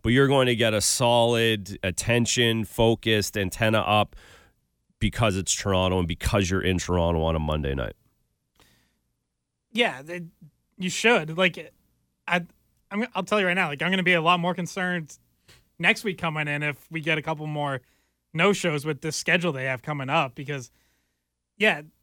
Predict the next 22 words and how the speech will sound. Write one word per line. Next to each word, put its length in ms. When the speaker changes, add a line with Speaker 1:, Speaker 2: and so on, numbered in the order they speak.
Speaker 2:
the, 100
the 120
back-to-back 640
is 100
gonna 220
be 100
tough. 380
Like, 160
that's, 420
you 300
wish 240
the 80
back-to-back 460
was 200
Wednesday, 360
Thursday, 520
two 240
home 280
games 380
where 140
you're 120
not 240